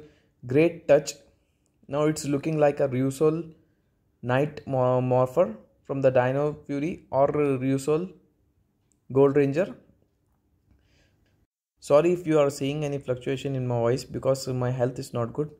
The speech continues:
Still I am recording this. After that you can place it like this and first check it whether it is perfectly fitted or not. Then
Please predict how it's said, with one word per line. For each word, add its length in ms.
Still 240
I 40
am 120
recording 440
this. 300
After 300
that 420
you 200
can 340
place 240
it 140
like 220
this 300
and 480
first 320
check 240
it 180
whether 400
it 160
is 140
perfectly 460
fitted 340
or 80
not. 320
Then 520